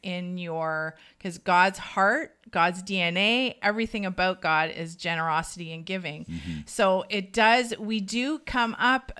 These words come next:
Speaker 1: in these conversations for people, "Yes, I just wanna give more.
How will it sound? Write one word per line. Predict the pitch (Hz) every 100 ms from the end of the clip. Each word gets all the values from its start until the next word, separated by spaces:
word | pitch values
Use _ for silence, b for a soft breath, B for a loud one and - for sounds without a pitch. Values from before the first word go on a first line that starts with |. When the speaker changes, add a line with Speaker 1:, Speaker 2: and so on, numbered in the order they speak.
| 156 214
Speaker 1:
in | 202
these | 208 208
conversations | 220 196 226 - 208 196 - 170 165
for | - 185
people, | 185 226 202 165 151 - -
"Yes, | 190 180 165 -
I | 180
just | 190 214 208
wanna | 185 165
give | 165 175 175 180
more. | 151 139 -